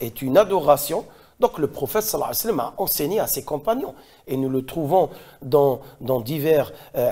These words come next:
hadiths, lorsqu'il explique à des grands compagnons comment invoquer Allah Azza wa Jal, à quel moment, comment, et cetera. Bien sûr,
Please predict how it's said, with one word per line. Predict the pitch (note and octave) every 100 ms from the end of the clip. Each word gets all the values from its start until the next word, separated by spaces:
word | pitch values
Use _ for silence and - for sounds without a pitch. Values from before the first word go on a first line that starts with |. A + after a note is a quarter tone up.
| -
hadiths, | D3 C3 G#3 C4 - - _
lorsqu'il | D3 C#3 - C#3+
explique | C3 C3 - C#3+ G#3+ A#3 - - -
à | C3
des | B2+
grands | A#2 D#3+ B3+
compagnons | - E3 D3+ D#3 B3
comment | - D#3+ E3 A#3+ - - _ -
invoquer | C#4 G3+ D3 E3 -
Allah | C#3+ C3+ B2+ B2
Azza | A2+ - B2
wa | A2+
Jal, | A#3 A#3+ - -
à | -
quel | - - D#3 E3+
moment, | F#3+ G#3 G#3+ A#3 A#3+ - _
comment, | - F#3+ G3 G3+ A3+ A3+ - - _ -
et | G3
cetera. | - G#3 F#3 C#3+ G#2
Bien | B2 D#3+
sûr, | - F3